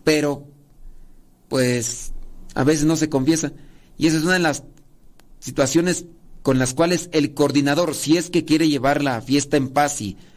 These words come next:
y llevarlos por buen camino, siempre de-, está ahí peleando,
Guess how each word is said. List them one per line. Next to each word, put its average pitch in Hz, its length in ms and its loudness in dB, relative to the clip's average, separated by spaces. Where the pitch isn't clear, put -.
y 123 100 -2
llevarlos 143 440 2
por 117 200 -6
buen 139 200 2
camino, 160 400 2
siempre 143 440 0
de-, 143 320 0
está 139 240 -2
ahí 151 300 -2
peleando, 147 800 2